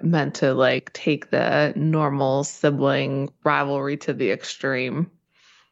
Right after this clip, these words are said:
But, and, and, you know, Mikey was only eighteen. So there was a big gap between them.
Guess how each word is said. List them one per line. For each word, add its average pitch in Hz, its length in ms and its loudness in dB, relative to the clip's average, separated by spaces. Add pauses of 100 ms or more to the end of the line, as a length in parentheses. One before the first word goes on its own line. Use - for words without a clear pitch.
(580)
But, 170 200 4
and, 180 260 2
and, 156 400 -2 (140)
you 233 140 6
know, 156 480 2
Mikey 160 320 2
was 156 280 4
only 156 260 4
eighteen. 185 840 4 (300)
So 185 140 4
there 190 180 6
was 320 160 0
a 240 60 4
big 190 540 -2
gap 151 360 0
between 127 480 -2
them. 120 580 -2